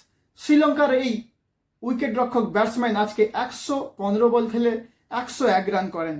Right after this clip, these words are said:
তার ইনিংসে ছিল এগারোটি চার, স্ট্রাইক রেট অষ্টাশি। এছাড়া শ্রীলঙ্কার হয়ে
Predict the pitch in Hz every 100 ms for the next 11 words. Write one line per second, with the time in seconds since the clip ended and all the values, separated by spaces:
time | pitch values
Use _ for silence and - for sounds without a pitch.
0 | - _ - 240 233 240 254 233 254 240
1 | 220 196 196 202 196 196 202 170 - -
2 | 302 320 294 269 - - _ _ _ -
3 | 247 - 226 196 190 156 - _ _ _
4 | _ _ _ _ - 214 240 240 233 233
5 | 233 233 226 220